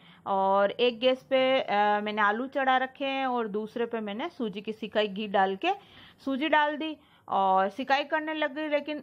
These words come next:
इस वाली कढ़ाई में ये नहीं आया तो फिर मैंने बड़ी वाली कढ़ाई ली, चेंज करी, तो अभी मैं यहाँ पर सिकाई कर रही हूँ। और बस इसको लगातार भूनेंगे। इसमें आटा वगैरह कुछ भी नहीं मिलाया है मैंने, only सूजी का हलवा बना रही हूँ मैं।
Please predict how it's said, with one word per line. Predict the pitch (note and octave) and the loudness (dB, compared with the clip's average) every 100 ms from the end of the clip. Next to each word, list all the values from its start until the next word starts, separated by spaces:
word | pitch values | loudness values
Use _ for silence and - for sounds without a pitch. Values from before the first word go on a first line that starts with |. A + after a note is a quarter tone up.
| - | -8
इस | D#4+ E4+ D#4+ | -6 -4 0
वाली | D#4 D#4 | 0 2
कढ़ाई | C#4+ C4+ C#4 | 0 0 -2
में | D4 | -4
ये | D4 C#4+ | -4 -2
नहीं | B3+ A#3 A#3 D#4+ | -2 -4 -4 0
आया | E4+ E4+ | 2 2
तो | C#4 A3 | -2 -6
फिर | G3 | -8
मैंने | F#3 F3 F3+ | -8 -8 -6
बड़ी | G3 A3+ | -2 -2
वाली | B3+ C4 C4 | 0 0 -2
कढ़ाई | C4 A3+ A#3+ B3+ | 0 2 2 0
ली, | C#4 | -4
चेंज | D4 B3+ A3+ A#3 | -4 -2 -2 -2
करी, | C4 B3 C4+ | -2 -2 -2
तो | C4 | -2
अभी | A#3 G3 A3+ | -2 -4 -6
मैं | A#3 | -4
यहाँ | A3+ A3 G#3+ | -4 -6 -6
पर | |
सिकाई | A#3 G#3+ G3+ G3+ | -8 -4 0 0
कर | A3+ A#3 | 0 -2
रही | G3+ A#3+ | 0 -4
हूँ। | F#4+ - _ _ _ - | -6 -10 _ _ _ -4
और | - C4 | 0 2
बस | C#4+ E4 D#4 | 2 0 -4
इसको | - C#4+ | -4 0
लगातार | C4 A3+ A3+ A#3 A#3 C4 | 2 2 2 2 2 2
भूनेंगे। | C4+ C#4 C4 C4 C#4+ D#4+ | 0 -4 -4 -4 -2 -2
इसमें | C4 C4 C4 | -2 -2 0
आटा | A3+ A3 | 0 0
वगैरह | C4 B3+ C#4 | -2 0 -2
कुछ | C#4+ D4 D4 C#4 | -4 -8 -8 -8
भी | D#4 | -6
नहीं | D#4 D4 | -4 -4
मिलाया | C#4+ A#3+ A#3+ | -2 0 2
है | C4 | 0
मैंने, | C#4 C#4 | -2 -4
only | C4 A#3 B3 C4 | -4 -4 -6 -8
सूजी | B3 A3+ A#3+ | -8 -6 -6
का | B3 C4 | 0 2
हलवा | A#3+ A#3 | 2 -2
बना | A#3 A3+ A3 | -2 -2 -2
रही | A3+ | -2
हूँ | C4+ | -6
मैं। | C4+ C#4+ | -6 -6